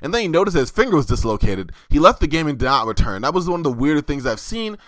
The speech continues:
Was he playing on adrenaline and didn't notice that he dislocated his finger? Did he dislocate his finger during the celebration? Like, it was so weird. I really don't have any other words for it outside of that, but I hope, obviously, that he recovers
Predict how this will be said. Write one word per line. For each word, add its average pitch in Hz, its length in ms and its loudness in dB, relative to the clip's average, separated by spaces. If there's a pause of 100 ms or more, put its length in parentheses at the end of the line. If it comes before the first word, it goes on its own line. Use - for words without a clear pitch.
(160)
Was 135 140 0
he 131 80 -4
playing 156 200 2
on 117 140 -2
adrenaline 208 360 0
and 147 100 -4
didn't 123 280 -6
notice 294 420 0
that 277 180 4
he 262 120 0
dislocated 247 500 -2
his 220 120 2
finger? 233 340 0 (260)
Did 139 100 0
he 233 60 -2
dislocate 123 460 0
his 107 140 -6
finger 113 560 -2
during 107 340 -4
the 95 80 -6
celebration? 131 640 -2
Like, 143 200 -2 (440)
it 185 80 0
was 170 160 2
so 208 320 4
weird. 87 420 -6
I 151 220 6
really 147 300 4
don't 135 100 4
have 127 100 0
any 120 120 -6
other 107 100 -2
words 107 200 -4
for 95 200 -6
it - 20 -2
outside 87 320 -6
of 73 80 -14
that, 69 300 -12
but 123 180 -4
I 120 80 2
hope, 139 220 0
obviously, 123 380 -2
that 104 80 -6
he 101 60 -6
recovers 117 520 -4